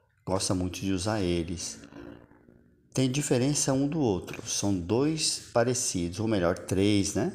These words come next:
Tem três que são parecidos, mas muda alguns detalhes, né?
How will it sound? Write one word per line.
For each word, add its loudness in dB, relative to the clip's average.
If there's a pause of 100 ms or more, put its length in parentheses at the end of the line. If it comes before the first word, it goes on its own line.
(180)
Tem -4
três -2
que -6
são 0
parecidos, -2
mas 0
muda 0
alguns -2
detalhes, -4
né? -4